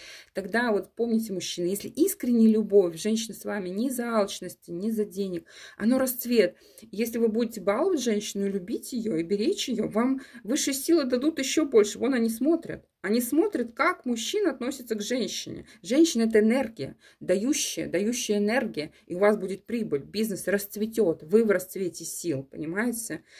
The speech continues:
Вам Бог даст больше, чем вы вложите в эту женщину. Слышите? <laughs> Да будет так. Вот. И я говорю правду. Это, вот, видите, у меня есть вторая колода даже, то же самое.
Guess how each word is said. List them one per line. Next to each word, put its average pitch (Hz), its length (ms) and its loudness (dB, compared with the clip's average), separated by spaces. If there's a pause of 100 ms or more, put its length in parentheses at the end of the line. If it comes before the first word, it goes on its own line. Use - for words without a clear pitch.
(140)
Вам 214 220 2
Бог 262 220 4
даст 220 260 2
больше, 220 640 0
чем 180 220 -8
вы 220 140 2
вложите 180 520 2
в - 20 -8
эту 160 180 -12
женщину. 151 600 -14 (100)
Слышите? - 500 -12
<laughs> - 440 -4 (400)
Да 160 140 -6
будет - 280 -14
так. - 260 -14 (520)
Вот. 180 460 -2
И 202 360 -2 (760)
я 156 220 -6
говорю 156 240 -6
правду. - 440 -14 (200)
Это, 151 200 -18 (160)
вот, - 200 -16
видите, 185 280 -12
у 165 40 -4
меня 175 120 -2
есть 180 140 -10
вторая 180 220 -8
колода 160 320 -4
даже, 143 240 -10
то - 140 -18
же 139 120 -20
самое. 139 420 -14